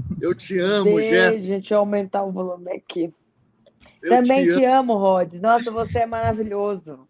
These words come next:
Speaker 2: É, depois do
Speaker 1: Deixa eu
Speaker 2: Mestre Paraná, você é o
Speaker 1: Pois.
Speaker 2: segundo cara na minha vida.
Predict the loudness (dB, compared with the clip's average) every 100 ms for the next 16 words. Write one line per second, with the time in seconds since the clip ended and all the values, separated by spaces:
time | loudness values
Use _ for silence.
0 | _ _ _ -6 0 2 0 -4 _ -10
1 | 0 2 4 4 4 4 2 0 -4 -4
2 | -4 -6 -6 -2 0 0 0 0 0 -6
3 | -6 -6 -6 -6 -8 -8 -8 -8 -6 -8